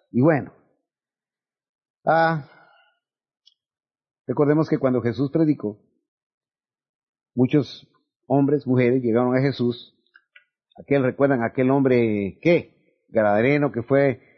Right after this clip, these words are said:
ahí se fue libre de tantos demonios. Y que inmediatamente que fue libre, se postra ante Jesús y le dice,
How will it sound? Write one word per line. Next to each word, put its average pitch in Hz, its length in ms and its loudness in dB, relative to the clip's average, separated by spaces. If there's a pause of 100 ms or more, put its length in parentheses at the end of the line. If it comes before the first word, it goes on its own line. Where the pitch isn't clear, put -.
(220)
ahí 123 220 2
se 131 200 0
fue 131 220 0
libre 131 400 4
de 110 100 0
tantos 131 380 -2
demonios. 117 800 -2 (500)
Y 151 160 2
que 214 100 4
inmediatamente 180 840 4
que 156 140 -2
fue 226 180 4
libre, 254 300 6
se 170 140 -2
postra 240 340 4
ante 180 180 -2
Jesús 190 360 2
y 214 40 0
le 208 120 6
dice, 240 300 4